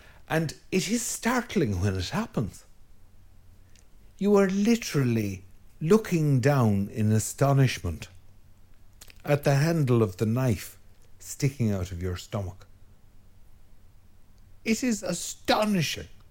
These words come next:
when it happens. But it happens. People betray each other.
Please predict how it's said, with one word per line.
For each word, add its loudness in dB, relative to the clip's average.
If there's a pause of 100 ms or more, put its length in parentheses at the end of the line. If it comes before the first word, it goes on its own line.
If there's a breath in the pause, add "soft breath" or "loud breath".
(140)
when 0
it -4
happens. -12 (2250 soft breath)
But 4
it 4
happens. -4 (1800)
People 2
betray -2
each -10
other. -10